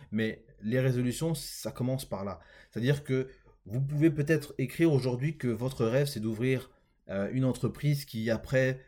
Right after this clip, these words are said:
euh, je dirais, se multipliera en plusieurs entreprises dans différents secteurs d'activité et vous serez à la tête d'un empire, peut-être comme à l'image de Aliko Dangote, qui est donc, euh,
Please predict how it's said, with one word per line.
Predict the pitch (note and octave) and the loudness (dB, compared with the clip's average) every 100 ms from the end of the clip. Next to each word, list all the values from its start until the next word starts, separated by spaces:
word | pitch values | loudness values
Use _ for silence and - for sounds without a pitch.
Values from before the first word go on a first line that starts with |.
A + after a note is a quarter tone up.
| _ - | _ -4
euh, | G2 G2 G2 F2+ C#2+ - | -2 0 -2 -6 -8 -12
je | - A2 | -12 -8
dirais, | A2 A#2+ C3 A#2 | -4 0 0 0
se | - A#2 | -2 2
multipliera | C3+ C#3 C#3 C3 C3 B2 | 6 6 4 -2 -2 2
en | C3 A2+ | 0 0
plusieurs | C3 B2+ B2 | -2 -2 0
entreprises | B2+ - A#2+ C#3+ C#3+ | -2 -2 -2 0 0
dans | A2+ G#2 | 0 -4
différents | A2+ C3 C3+ A#2+ | -4 -4 -4 -4
secteurs | - A#2+ C3 | -6 -6 -4
d'activité | A#2+ A2 - A2+ G#2+ C3 C3 - D3 - | -4 -6 -6 -8 -4 -4 -6 -14 -18 -2
et | A#2+ B2 - - - | 0 0 -2 -12 -10
vous | A#2 C3 | -6 -4
serez | C3+ C#3+ | 0 2
à | C#3 | 2
la | |
tête | A#2 C3 | 2 -2
d'un | A#2+ A2+ | 0 0
empire, | B2+ D3 C3+ | 0 -2 -4
peut-être | A2+ C3 C3+ | -2 -2 0
comme | B2 | 0
à | A2 | 2
l'image | A2+ B2 A2+ | 0 0 -2
de | G#2 G#2+ G2 - - - | -2 -4 -4 -12 -20 -8
Aliko | G#2+ A#2+ C3 B2+ | -4 -2 0 0
Dangote, | A#2 A2+ B2+ D3 C#3+ | 2 0 -2 0 -2
qui | C#3 G#2+ A#2+ | -2 -2 0
est | A2+ G#2 | 0 0
donc, | G#2+ G#2 - | -2 -6 -4
euh, | G2+ | -6